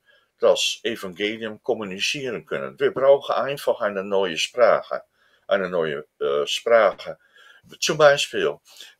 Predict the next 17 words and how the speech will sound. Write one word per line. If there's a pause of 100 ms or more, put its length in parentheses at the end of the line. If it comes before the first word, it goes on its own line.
(120)
wenn
ich, (160)
äh,
zu
Studenten
an
der
Universität (340)
sage, (320)
„Jesus
Christus
rettet“,
schaut
man
mir
an (480)
und